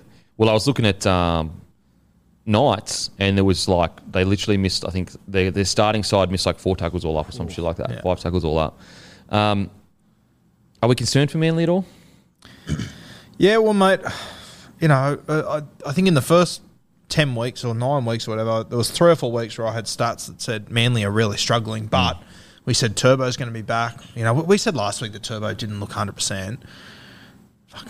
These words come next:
Speaker 2: they can tell you he got corked all they want. He's not there.
Speaker 1: Mm.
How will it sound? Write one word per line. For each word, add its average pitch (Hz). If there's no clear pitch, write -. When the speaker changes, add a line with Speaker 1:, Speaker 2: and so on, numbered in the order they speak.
Speaker 2:
they 131
can 139
tell 143
you 170
he 110
got 101
corked -
all 104
they 101
want. 104
He's 156
not 190
there. -
Speaker 1:
Mm. 87